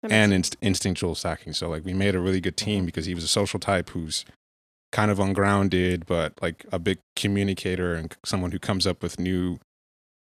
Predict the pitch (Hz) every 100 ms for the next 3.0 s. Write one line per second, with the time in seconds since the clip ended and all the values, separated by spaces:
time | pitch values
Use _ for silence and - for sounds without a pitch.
0 | _ - 110 101 107 92 - - - _
1 | - 90 85 82 - _ _ _ _ 117
2 | - 98 87 92 92 98 90 92 90 80